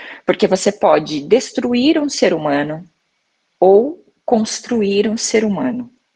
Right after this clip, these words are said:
Então, assim, é você buscar potencializar o que essa criança gosta, o que inspira, o que faz essa criança sorrir, o que mostra a alma dela. Entende? Isso é muito importante.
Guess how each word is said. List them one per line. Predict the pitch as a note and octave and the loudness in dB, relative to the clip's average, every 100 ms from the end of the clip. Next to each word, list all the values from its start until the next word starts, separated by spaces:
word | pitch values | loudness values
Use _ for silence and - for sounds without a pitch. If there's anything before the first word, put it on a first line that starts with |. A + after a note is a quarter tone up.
| _ _ - - - - | _ _ -20 -18 -20 -6
Então, | F#3 G3+ G#3+ | -2 2 2
assim, | A3+ - - G#3+ - | 2 0 -6 -6 -2
é | F#3+ | -2
você | F#3+ G3 A#3+ | 0 -2 0
buscar | G3+ A#3 - B3+ | 0 -2 -2 -4
potencializar | B3+ B3+ B3 A#3+ - B3 B3 A#3+ G3+ G#3+ G#3+ A3 G3 - | -2 0 2 2 2 2 2 0 2 2 4 2 0 -6
o | D#3 | -4
que | - | 0
essa | D#3+ - | 0 0
criança | D#3+ - D#3 D#3 D#3 E3 - | -2 2 4 4 2 -2 -2
gosta, | C#3+ D3 C#3 C#3+ C#3+ - D3+ C#3 _ - - | 0 2 4 2 -2 -10 -10 -10 _ -16 -12
o | |
que | - A3 | -2 2
inspira, | A#3 - - F#3+ F3+ D#3+ D3 | 2 0 -6 -2 2 4 4
o | |
que | D3 | 0
faz | F#3+ F#3+ F#3+ | -2 0 0
essa | F#3+ F#3 | 0 -2
criança | G3+ E3 F3+ - | 0 0 -2 -4
sorrir, | - F3+ - F#3 E3+ D3+ - - - - - - | -4 -4 -4 -4 -2 -4 -6 -18 -18 -18 -18 -10
o | - | -8
que | - A3+ | -2 4
mostra | G#3 G3+ - - A3 | 6 6 4 0 0
a | F3+ | 2
alma | F#3 G3+ F#3+ | 4 4 2
dela. | F3 D3+ C3 B2 B2+ - _ _ _ _ _ - | 2 4 4 2 -2 -8 _ _ _ _ _ -12
Entende? | E3+ B3 G#3+ E3+ D#3+ D3+ - | -6 -2 -2 -4 -10 -12 -10
Isso | G#3+ - | -4 -2
é | |
muito | C4+ B3 A#3+ A#3 A3 F3+ | 2 6 8 8 6 0
importante. | E3+ D3 - D3 - - - - | -8 -12 -6 -6 -6 -8 -8 -10